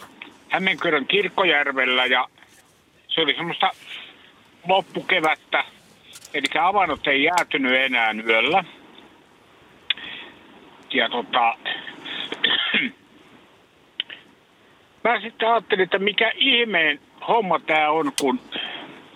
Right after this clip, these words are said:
mun haukikoukut oli vedetty kaikki niin jäälle. Siinä oli vaan avannon päällä niin poikittain keppi, minkä oli sitten sidottu tää naru. Ja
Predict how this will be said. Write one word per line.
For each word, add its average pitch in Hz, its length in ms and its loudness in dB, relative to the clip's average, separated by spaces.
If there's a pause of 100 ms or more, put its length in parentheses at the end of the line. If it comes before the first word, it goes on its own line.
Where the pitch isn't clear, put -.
(340)
mun 185 160 4
haukikoukut 190 720 2
oli 151 200 2
vedetty 151 360 0
kaikki 175 440 0
niin 135 240 0 (300)
jäälle. 139 460 0 (1000)
Siinä 175 160 2
oli 175 140 2
vaan 220 220 2 (840)
avannon 185 460 0
päällä 160 300 4
niin 156 200 -2 (240)
poikittain 160 580 0
keppi, 185 520 0 (320)
minkä 156 280 2
oli 156 120 2
sitten 147 240 -6
sidottu 160 300 -2 (100)
tää 123 180 2
naru. 113 400 -2 (1400)
Ja 113 280 0